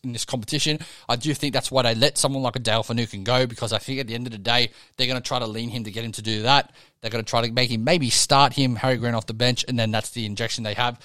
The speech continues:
Kinda like the death lineup, what a Golden State Warriors did if you're a basketball fan. Iggy off the bench, and then you go death lineup for me. But yeah, I just think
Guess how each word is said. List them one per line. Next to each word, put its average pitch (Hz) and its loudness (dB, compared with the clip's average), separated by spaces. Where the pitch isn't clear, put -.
Kinda 160 4
like 143 2
the 117 -4
death 135 4
lineup, 131 8
what 131 -2
a 110 -6
Golden 117 -2
State 110 -2
Warriors 127 0
did 123 -2
if 120 -2
you're 110 -2
a - -8
basketball 110 -2
fan. 113 -4
Iggy 131 0
off 127 -2
the 117 -6
bench, 117 0
and 127 -8
then 113 -2
you 113 -8
go 113 -4
death 107 -6
lineup 117 -2
for 131 -8
me. 127 2
But 190 -4
yeah, 135 -2
I 131 4
just 156 -2
think 156 -4